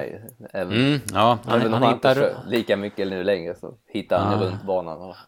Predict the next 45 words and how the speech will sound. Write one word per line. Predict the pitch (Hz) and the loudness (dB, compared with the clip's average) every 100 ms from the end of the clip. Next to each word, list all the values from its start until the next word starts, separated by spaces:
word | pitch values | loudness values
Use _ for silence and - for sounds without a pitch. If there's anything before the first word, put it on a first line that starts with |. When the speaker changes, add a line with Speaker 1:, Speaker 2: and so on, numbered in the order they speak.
| _ - | _ 2
Speaker 2:
Ja, | 107 117 | 6 8
han | 123 120 | 8 4
hittar | 117 120 | 2 2
runt | 120 117 | 2 2
på | 117 | 0
Örebro | 101 104 82 | 0 0 -2
i | |
alla | 78 | -2
fall. | 92 | -4
Speaker 1:
Ja. | 95 | -4
Speaker 2:
Han | 92 | -4
har | 92 | -8
s-, | 117 | -12
s-, | - - _ - - | -18 -20 _ -18 -6
jobbat | 101 98 98 | -4 -2 0
in | 95 | 0
några | 87 | 0
vinnare | 80 76 76 80 | -2 -6 -10 -10
där, | 82 87 | -10 -10
det, | 90 95 | -12 -12
det | 92 | -12
kan | 82 76 | -10 -8
jag | 80 | -10
lova. | 85 87 - | -12 -16 -8
Speaker 1:
Ja. | 123 117 101 - _ _ _ _ _ - | -4 -2 -4 -10 _ _ _ _ _ -10
Speaker 2:
Mm. | 110 151 - - - - - _ | -8 -8 -12 -20 -20 -20 -20 _
Så | - 139 | -6 0
är | 139 147 | 2 4
det. | 156 180 _ - 135 | 2 -2 _ -6 -4
Eh, | 135 131 135 131 123 120 120 135 131 123 | -2 -2 -2 -4 -6 -10 -12 -16 -18 -20
spännande | _ - 123 156 | _ -4 -2 -2
guld | 147 139 165 | -2 -2 0
där | 123 107 | 0 -2
med | 104 107 113 123 117 110 110 | -2 -4 -6 -10 -14 -12 -4
Vancouver | 113 110 - 110 | -4 -4 -2 0
R | 110 104 92 - | 2 0 -2 -4
P | 113 | -6
mot | 104 98 - | -6 -8 -10
Evaluate | 104 107 123 107 87 - 90 | -6 -4 -4 -6 -8 -8 -8
är | 87 | -6
det | |
väl | 85 82 | -6 -10
i | |
första | - 85 - | -12 -16 -14
hand. | 98 92 85 85 82 | -12 -10 -12 -16 -18